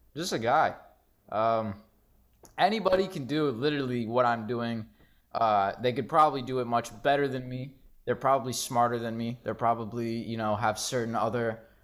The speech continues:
uh, advantages over me. And, um, there's nothing special about me. The, the only thing is I would say is, like, I just,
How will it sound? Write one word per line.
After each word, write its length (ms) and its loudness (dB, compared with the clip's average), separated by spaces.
uh, 380 2
advantages 560 -2
over 260 0
me. 280 -4
And, 500 -4
um, 560 0
there's 240 0
nothing 300 0
special 400 -4
about 280 -4
me. 60 -16
The, 220 -2
the 140 -2
only 220 0
thing 260 -4
is 100 -2
I 100 4
would 140 -2
say 220 -2
is, 180 -2
like, 420 -2
I 180 4
just, 380 -8